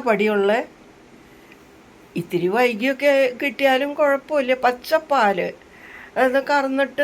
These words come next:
നമുക്ക് വീട്ടിൽ കൊണ്ടുവരുമ്പോൾ നല്ലൊരു, ഒരു ചൂടുണ്ടാവുമല്ലോ. അത് പോയി വാങ്ങിയ ആ സമയത്ത് എടുക്കുകയാണെന്നുണ്ടെങ്കിൽ ആ ചൂടോടുകൂടി തന്നെ നമുക്ക് കിട്ടും. അതിലാണ് ഇത് കലക്കി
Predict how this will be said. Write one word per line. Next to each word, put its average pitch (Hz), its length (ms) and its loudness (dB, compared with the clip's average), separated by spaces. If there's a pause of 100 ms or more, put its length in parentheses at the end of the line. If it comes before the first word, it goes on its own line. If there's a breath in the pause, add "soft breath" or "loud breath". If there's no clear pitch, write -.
(120)
നമുക്ക് 277 320 -4
വീട്ടിൽ 269 260 -4
കൊണ്ടുവരുമ്പോൾ 254 400 0
നല്ലൊരു, 247 300 -2 (180)
ഒരു 254 140 -2 (140)
ചൂടുണ്ടാവുമല്ലോ. 196 760 -4 (680 loud breath)
അത് 196 120 2 (180)
പോയി 196 240 4 (100)
വാങ്ങിയ 226 400 0
ആ 233 40 0 (120)
സമയത്ത് 226 420 -4
എടുക്കുകയാണെന്നുണ്ടെങ്കിൽ 226 720 -2
ആ 220 100 -4
ചൂടോടുകൂടി 196 640 0
തന്നെ 185 280 -2
നമുക്ക് 180 280 -6
കിട്ടും. - 220 -10 (680 loud breath)
അതിലാണ് 196 460 4 (260)
ഇത് 202 100 0 (120)
കലക്കി 180 400 -2